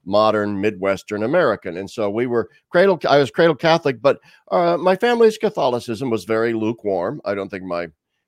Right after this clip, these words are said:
parents would mind me saying that now. Uh, you know, we, we got catechized. We didn't go to Catholic school. We went to catechism, got the sacraments.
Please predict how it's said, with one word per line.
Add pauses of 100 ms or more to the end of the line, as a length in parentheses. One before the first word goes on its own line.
(120)
parents
would
mind
me
saying
that
now. (380)
Uh, (360)
you
know,
we,
we
got (280)
catechized.
We
didn't
go
to
Catholic
school.
We
went
to
catechism,
got
the
sacraments.